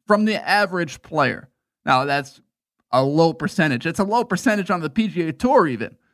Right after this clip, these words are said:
Now, think about it from an average player, and, and the putt could be even longer than that normally for an average guy. I mean, how many times are they hitting it that close to the pin? A-, and should, should the goal be to get that putt up and in in two strokes? I-, is that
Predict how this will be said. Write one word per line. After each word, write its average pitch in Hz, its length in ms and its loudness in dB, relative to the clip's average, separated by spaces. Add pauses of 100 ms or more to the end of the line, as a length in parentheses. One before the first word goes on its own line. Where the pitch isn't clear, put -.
(240)
Now, 180 200 4
think 240 220 -2
about 185 260 2
it 165 80 0
from 170 160 -4
an 156 80 -6
average 165 540 -2
player, 170 260 0
and, 135 100 0
and 139 260 -10
the - 40 -6
putt 220 280 -2
could 214 100 0
be 160 120 0
even 151 240 -4
longer 170 260 2
than 127 180 -4
that 104 220 -6
normally 135 480 -6 (320)
for 131 120 2
an 117 80 0
average 117 360 -4
guy. 113 160 -4
I 117 40 -4
mean, 110 160 -10
how 131 200 0
many 143 180 -2
times 135 320 -2
are 127 80 -4
they 123 100 -6
hitting 135 220 -2
it 117 120 -8
that 120 180 -4
close 131 260 -8
to - 60 -20
the 82 100 -16
pin? 151 340 -2 (960)
A-, 143 160 -6 (560)
and 151 300 -4
should, - 320 2
should 196 200 -2
the 180 80 -2
goal 208 340 2
be 202 320 -6
to 165 100 -4
get 165 300 -6
that 175 280 0
putt 160 360 0
up 139 200 -2
and 143 120 -2
in 139 160 -2
in 127 120 -4
two 151 200 -12
strokes? - 580 -4 (160)
I-, 147 40 -6
is 156 240 0
that 170 360 2